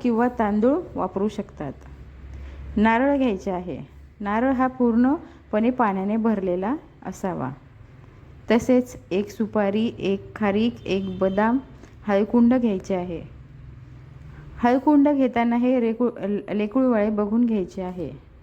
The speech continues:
लेकुळवाळे म्हणजे एक हळकुंडाला दुसरा कोंब फुटलेला असतो,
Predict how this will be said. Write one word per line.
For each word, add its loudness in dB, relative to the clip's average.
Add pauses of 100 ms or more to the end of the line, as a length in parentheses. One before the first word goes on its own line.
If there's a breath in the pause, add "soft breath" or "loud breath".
(400 soft breath)
लेकुळवाळे 4
म्हणजे 2 (340 loud breath)
एक -4
हळकुंडाला 2
दुसरा 0
कोंब 0
फुटलेला 0
असतो, -6